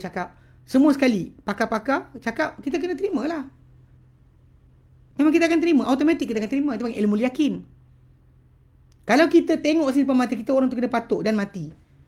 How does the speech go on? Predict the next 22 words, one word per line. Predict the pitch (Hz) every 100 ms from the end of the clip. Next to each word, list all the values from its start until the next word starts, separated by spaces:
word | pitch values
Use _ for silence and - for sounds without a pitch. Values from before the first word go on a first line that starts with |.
| _
dia | 233
panggil | 247 190 160 254 - _ -
ainul | 156 151 190 233
yakin. | 262 330 302 214 - _ _ _ _ _ _ _ _ _ _ _ _
Dan | - 190
kalau | 269 302
kita, | 311 302 247
kita | 220 277 277 285
sendiri | 285 302 339 269 208 - _ -
tengok | 269 294 226 - _ - - _ - _ -
atau | 156 226
alami | 220 226 254 262 196
kan, | 208 165 131 -
hampir-hampir | 190 202 233 208
kematian, | 208 208 208 220 170 160
kena | 196
patuk | 190 190 180 160
tadi, | 156 139 139 _ _ -
kita | 285 214
panggil | 170
hakul | 202 - 247
yakin. | 269 277 330 247 202